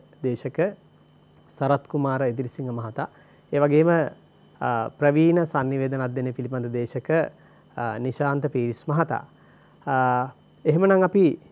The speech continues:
අ, අද දවසේ මේ බහුවර්ණ ප්‍රශ්න සාකච්ඡාව ආරම්භ කරමු. අ, ඊට කලින් පුංචි මතක් කිරීමක් කරන්නම්.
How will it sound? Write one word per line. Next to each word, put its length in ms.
අ, 360
අද 80
දවසේ 640
මේ 60
බහුවර්ණ 460
ප්‍රශ්න 280
සාකච්ඡාව 640
ආරම්භ 340
කරමු. 360
අ, 320
ඊට 200
කලින් 380
පුංචි 240
මතක් 280
කිරීමක් 340
කරන්නම්. 440